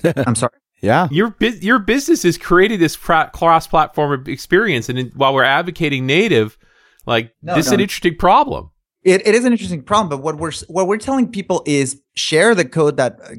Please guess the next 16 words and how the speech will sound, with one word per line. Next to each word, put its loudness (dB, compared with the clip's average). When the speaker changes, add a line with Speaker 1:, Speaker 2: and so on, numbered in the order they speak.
Speaker 1:
share 0
your 0
business -2
logic, 0
but -6
rip 0
out 0
the -6
U -6
I. -6
Build -4
a -2
Speaker 3:
Right. 0
Speaker 1:
new -8
U -
I -14